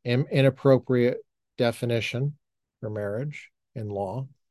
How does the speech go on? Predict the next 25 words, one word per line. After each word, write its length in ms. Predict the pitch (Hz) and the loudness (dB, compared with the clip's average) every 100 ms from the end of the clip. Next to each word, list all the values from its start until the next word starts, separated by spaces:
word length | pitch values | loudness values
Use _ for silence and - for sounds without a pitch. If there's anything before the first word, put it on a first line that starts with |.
| _ _ _ _ _ _ _ _ _ _ _ - | _ _ _ _ _ _ _ _ _ _ _ -10
and, 340 | 117 107 107 - | -4 -4 -4 -6
and 200 | 110 110 | -4 -2
the 60 | 113 | 2
rule 380 | 117 135 135 | 6 8 8
is 140 | 120 - | 6 2
that 160 | 110 | -4
the 100 | - | -4
tradition 640 | 107 - 117 131 - 127 110 | -4 -2 2 2 4 0 2
must 340 | 113 123 - | 0 0 0
give 240 | - 120 104 | 2 2 2
way 560 | 95 120 131 123 127 _ _ _ _ _ _ _ _ _ _ _ _ _ _ - | 0 4 4 2 -4 _ _ _ _ _ _ _ _ _ _ _ _ _ _ -8
to, 520 | - 120 113 110 107 | 0 2 2 0 0
uh, 380 | 101 101 98 101 - - | -2 -4 -6 -8 -12 -12
an 80 | 110 | -10
expanding 680 | - - 117 120 120 113 101 | -10 -2 2 2 2 -2 -4
set 320 | - 110 107 | 0 2 2
of 200 | 101 92 - _ _ _ _ _ _ _ _ _ _ - | -2 -6 -20 _ _ _ _ _ _ _ _ _ _ 0
other 600 | 120 120 117 107 92 82 _ _ _ _ _ _ _ _ _ _ _ | 2 4 4 2 -2 -10 _ _ _ _ _ _ _ _ _ _ _
populations 1000 | 110 113 107 98 104 135 - 104 131 131 | -8 -6 -4 0 0 0 -2 -6 -6 -6
and 100 | 123 | -6
other 220 | 101 101 | -4 -4
situations 880 | - 110 - 95 117 139 101 110 120 | -6 -12 -10 -6 -6 -6 -10 -14 -12
that 180 | - - | -12 -8
want 260 | 98 101 | -10 -10
the 240 | - 98 | -10 -12